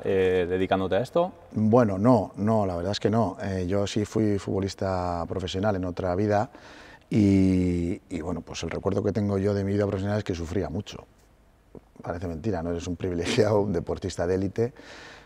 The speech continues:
Speaker 2: pero sufría mucho no por lo que me pasaba, que no me pasaba nada malo, ¿no? Eran cosas del deporte, ¿no? Ganar, perder, jugar, ascender, bajar, sino por cómo yo interpretaba las cosas,
Speaker 1: Ujú.
Speaker 2: ¿no? Entonces, lo que me generaba el sufrimiento era que yo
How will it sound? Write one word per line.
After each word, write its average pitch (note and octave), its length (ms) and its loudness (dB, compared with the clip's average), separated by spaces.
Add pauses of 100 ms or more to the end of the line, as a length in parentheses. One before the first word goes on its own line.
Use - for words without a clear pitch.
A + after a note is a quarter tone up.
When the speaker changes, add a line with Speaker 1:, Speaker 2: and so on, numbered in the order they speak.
(220)
Speaker 2:
pero A2+ 320 6
sufría A#2+ 380 4
mucho B2+ 260 6
no B2 120 6
por A#2 140 4
lo A2+ 120 4
que G#2 60 0
me G2+ 120 0
pasaba, G2+ 340 4
que G2+ 60 -4
no F#2 80 0
me F2+ 80 2
pasaba E2+ 320 -4
nada E2 180 -2
malo, G#2 240 0
¿no? C2 200 -6
Eran C#2 260 -6
cosas F2+ 240 -6
del F2 120 -2
deporte, - 380 -6
¿no? C3+ 140 -10
Ganar, D2+ 300 -4
perder, E2 360 -6
jugar, F2+ 360 -4
ascender, F#2+ 720 -2 (480)
bajar, G2+ 520 2 (460)
sino G#2+ 400 2
por G#2 200 2
cómo A2+ 280 4
yo G#2+ 260 4
interpretaba F#2 540 -2
las - 140 -10
cosas, F#2+ 340 -6
Speaker 1:
Ujú. - 100 -10
Speaker 2:
¿no? - 140 -12
Entonces, D#2+ 320 -10
lo E2+ 100 -6
que F2+ 100 -6
me E2+ 100 -4
generaba F2+ 360 0
el F2 40 0
sufrimiento F#2+ 540 -2
era G2 160 4
que F#2 140 -2
yo F2+ 240 0